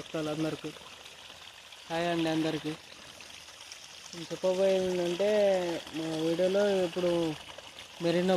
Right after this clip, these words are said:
గోల్డ్ కాల్బోర్ వాడినాం కదండి, ఇది చాలామంది చూసి చూడవచ్చు, తెలియదు కానీ చూడండి, మన వీడియోలో ఉంటుంది. మ్యాక్సిమం మెరీనో గోల్డ్ కాల్బోర్ వాడినాం.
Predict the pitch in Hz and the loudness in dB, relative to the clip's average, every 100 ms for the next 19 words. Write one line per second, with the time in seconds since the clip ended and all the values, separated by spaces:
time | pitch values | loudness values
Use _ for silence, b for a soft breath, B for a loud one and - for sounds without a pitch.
0 | 160 175 170 170 - - - - - - | 6 6 6 4 0 -6 -14 -16 -18 -18
1 | - - - - - - - - - - | -18 -18 -20 -18 -18 -18 -18 -20 -18 -18
2 | - - 175 180 180 180 170 170 175 165 | -14 -2 2 4 4 4 4 4 4 4
3 | 156 147 151 165 - - - - - - | 2 0 -2 -6 -12 -16 -16 -18 -16 -18
4 | - - - - 160 151 165 160 165 165 | -16 -18 -18 -14 -10 -8 -4 -2 0 0
5 | 170 175 160 - 165 165 170 175 165 170 | 0 0 -2 -4 -4 -2 -2 -2 -2 -2
6 | 165 165 151 180 160 165 160 156 151 160 | 0 0 -2 -4 -4 0 0 2 0 0
7 | 220 - - - - - - 196 185 175 | -6 -10 -16 -16 -16 -16 -4 2 4 4
8 | 170 170 165 165 170 170 165 156 175 220 | 2 2 4 4 6 4 4 2 0 -2
9 | - - - - - - - - - - | -10 -14 -16 -16 -18 -18 -18 -18 -16 -10
10 | 170 175 196 175 202 202 - 180 180 190 | -4 0 0 2 0 2 0 2 4 4
11 | 202 185 190 190 185 208 208 190 175 175 | 4 4 4 4 4 2 2 2 2 4
12 | 185 175 170 175 | 4 4 4 2